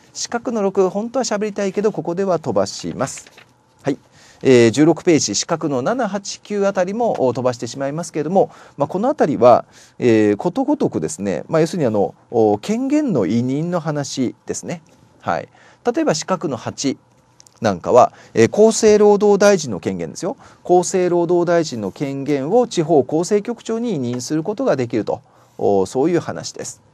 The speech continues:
で、代表的なものは何かというと、三項の十五のところですが、はい。えー、丸一ですね。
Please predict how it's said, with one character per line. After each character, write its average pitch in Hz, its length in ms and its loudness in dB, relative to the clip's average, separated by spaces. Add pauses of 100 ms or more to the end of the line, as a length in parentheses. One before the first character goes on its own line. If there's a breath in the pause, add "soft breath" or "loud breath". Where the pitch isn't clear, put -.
(480 loud breath)
で、 127 100 -4
代 185 180 4
表 277 180 -2
的 285 120 -4
な 285 60 -2
も 285 100 -4
の 302 40 0
は 226 60 0
何 190 200 -2
か 170 140 0
と 156 60 -2
い 135 40 0
う - 20 -2
と、 110 100 -2
三 160 300 -6
項 160 260 0
の 139 120 -2
十 131 300 -2
五 - 260 2 (100)
の 98 320 0
と 107 100 -12
こ 98 100 -4
ろ 90 80 -2
で 73 100 -6
す - 220 -12
が、 110 160 -4 (440)
は 110 160 -2
い。 - 80 -8 (400 loud breath)
え 117 300 6
ー、 101 40 2
丸 117 300 4
一 101 240 -4
で - 60 -12
す - 100 -14
ね。 123 160 -10